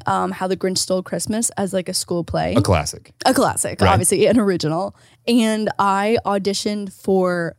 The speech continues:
Speaker 1: Max, and I still didn't get the role.
Speaker 2: So you auditioned for a small boy.
Speaker 1: The dog! What the fuck?
Speaker 2: Oh.
Speaker 1: Max the dog!
Speaker 2: This is outside my repertoire.
Speaker 1: Of Gr-, the Grinch?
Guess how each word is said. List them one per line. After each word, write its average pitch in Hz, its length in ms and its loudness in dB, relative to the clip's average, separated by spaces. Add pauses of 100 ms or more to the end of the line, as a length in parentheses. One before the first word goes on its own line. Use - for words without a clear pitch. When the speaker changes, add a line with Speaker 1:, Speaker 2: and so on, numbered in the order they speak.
(220)
Speaker 1:
Max, 180 920 -4 (120)
and 196 120 2
I 175 180 0
still - 580 -4
didn't 165 280 -10
get - 220 -10
the 190 100 -12
role. - 380 -10 (300)
Speaker 2:
So 101 260 4
you 95 200 4
auditioned 98 340 0
for 98 60 -2
a 90 40 -2
small 95 320 0
boy. 85 360 -4 (460)
Speaker 1:
The 302 140 6
dog! 302 840 6
What 277 120 4
the 554 140 -4 (160)
fuck? 330 640 2 (140)
Speaker 2:
Oh. 78 260 -4 (200)
Speaker 1:
Max 466 320 4
the 349 100 4
dog! 302 680 4 (100)
Speaker 2:
This 98 120 4
is 95 100 4
outside 90 300 2
my 85 60 -10
repertoire. 95 480 -4 (220)
Speaker 1:
Of 262 340 2
Gr-, 285 180 -6
the 277 100 6
Grinch? 247 580 2